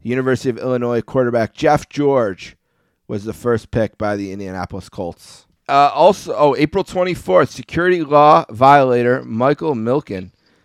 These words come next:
pleads guilty to six felonies. Damn you, Milken.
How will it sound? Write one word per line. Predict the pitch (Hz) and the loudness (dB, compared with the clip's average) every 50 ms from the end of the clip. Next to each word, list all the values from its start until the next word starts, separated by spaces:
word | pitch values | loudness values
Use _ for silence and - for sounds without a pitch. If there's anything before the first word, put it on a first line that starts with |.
| _ _ _ _ | _ _ _ _
pleads | - - 156 160 135 - | -6 -6 -6 -6 -6 -2
guilty | 131 139 147 147 _ - 160 151 | 2 4 4 4 _ 0 -8 -8
to | - - 113 | -6 -8 -10
six | 95 - - - 156 175 - - - _ | -10 -8 -2 0 0 0 -2 -12 -20 _
felonies. | - - - 120 131 135 117 104 92 92 - - - - _ _ _ _ _ _ _ _ _ _ _ _ _ _ _ | -16 -2 0 2 2 2 0 -4 -8 -12 -16 -18 -20 -20 _ _ _ _ _ _ _ _ _ _ _ _ _ _ _
Damn | 135 131 123 127 131 | 0 2 2 2 0
you, | 131 131 | 0 0
Milken. | 127 127 127 127 - - 139 131 123 | 0 0 0 0 -2 -4 -8 -8 -8